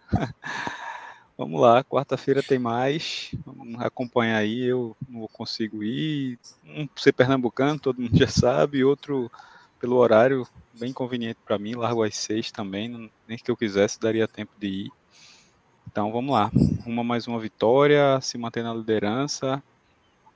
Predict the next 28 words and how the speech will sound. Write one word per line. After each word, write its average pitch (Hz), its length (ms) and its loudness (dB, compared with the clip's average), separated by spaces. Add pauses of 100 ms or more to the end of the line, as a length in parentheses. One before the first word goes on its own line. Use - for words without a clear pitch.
(280)
E 107 840 -2 (220)
agradecer 127 420 2
aí 117 120 6
o 117 60 -2
pessoal 113 360 -2
aí, 110 540 -2 (160)
hoje 123 240 -10
bem 120 140 -8
participativo 110 760 -6
aí, 104 100 -2
o - 40 -12
pessoal 107 320 -10
na, 95 300 -4
na, 98 420 -6 (280)
no 113 120 -14
chat 101 460 -2
aí, 104 320 -4
deu 120 140 -12
pra 98 360 -4 (220)
a 120 60 -12
gente - 220 -12
interagir 107 440 -6
um - 20 -12
pouco 110 460 -6
aí 101 200 -4
com - 100 -18
o - 40 -20
pessoal. 104 560 -4